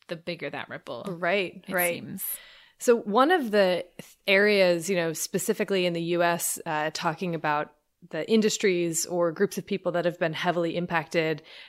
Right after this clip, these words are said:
Speaker 2: is, um, you know, there's been a lot of discussion about the gig economy and how much the U S relies on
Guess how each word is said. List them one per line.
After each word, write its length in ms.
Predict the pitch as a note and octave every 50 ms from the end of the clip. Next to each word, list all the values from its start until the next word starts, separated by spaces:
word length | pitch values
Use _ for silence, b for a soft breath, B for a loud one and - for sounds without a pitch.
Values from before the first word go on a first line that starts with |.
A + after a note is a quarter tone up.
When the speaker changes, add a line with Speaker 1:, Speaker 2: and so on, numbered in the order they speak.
| B B -
Speaker 2:
is, 340 | F#3 F3+ F3 F3 E3 D#3 D#3+ -
um, 460 | F3 E3+ E3 D#3+ D#3 D#3 D#3+ D#3+ D#3 - _ -
you 100 | G3 G3+
know, 80 | F#3+
there's 160 | F3 F3 D#3+ -
been 120 | G#3 F3+
a 60 | F3
lot 100 | E3+ E3
of 60 | D#3
discussion 460 | D#3 E3+ - - G3+ F3 F3 - - F3+
about 440 | D#3+ - - D3+ D3 D3+ D3 - _ _ _ - -
the 120 | F#3 E3+
gig 360 | D3+ - - G3 G#3 G3+ E3
economy 680 | F#3 F3 F3 E3+ E3+ D3 C#3 D3+ D3 D3 C3+ E3 F3+ -
and 160 | A3 G3 F3+ E3+
how 240 | E3+ G3 F#3+ F#3
much 340 | F3+ F3+ F3+ F#3 F#3 - -
the 100 | - F3+
U 240 | E3+ E3 F3+ F#3 E3+
S 260 | E3 E3+ F3 - -
relies 460 | F3+ E3 D#3 D#3+ D#3 D#3+ E3 E3 D#3+ -
on 440 | - E3+ E3 D#3+ D#3+ D#3+ D#3+ D#3+